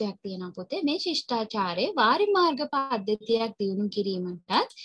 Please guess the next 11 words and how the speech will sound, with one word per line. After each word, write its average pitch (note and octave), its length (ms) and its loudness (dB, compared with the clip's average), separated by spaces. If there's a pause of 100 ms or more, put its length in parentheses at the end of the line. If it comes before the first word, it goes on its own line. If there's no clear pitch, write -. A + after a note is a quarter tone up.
(280)
මේ A#3 300 4 (160)
ඊජිප්තු B3 520 2
වැසියන් G#3+ 500 2 (380)
සමත් A3+ 420 2
වෙනවා. F3+ 320 0 (380)
එතකොට D4+ 360 -2 (120)
මේ F4 220 6
ඊජිප්තුවෙන් C#4+ 680 2
ලොවට A#3 340 2
දායාද G#3+ 560 4
වෙච්ච B3 300 2